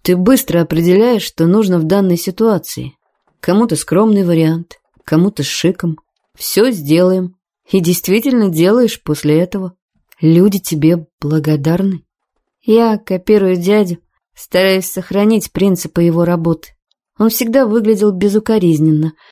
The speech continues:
но одинаково блекло, понимаешь? Без изюминки, чтобы не бросаться в глаза, не вызывать эмоций.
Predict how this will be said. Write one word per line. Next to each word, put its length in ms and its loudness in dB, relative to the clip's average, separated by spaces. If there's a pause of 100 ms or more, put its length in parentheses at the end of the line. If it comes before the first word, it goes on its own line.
(160)
но 200 0
одинаково 540 -2
блекло, 540 -2 (240)
понимаешь? 500 -2 (400)
Без 220 4
изюминки, 580 0 (360)
чтобы 320 -2
не 100 0
бросаться 460 -2
в 40 -6
глаза, 440 -2 (340)
не 200 4
вызывать 520 0
эмоций. 460 -4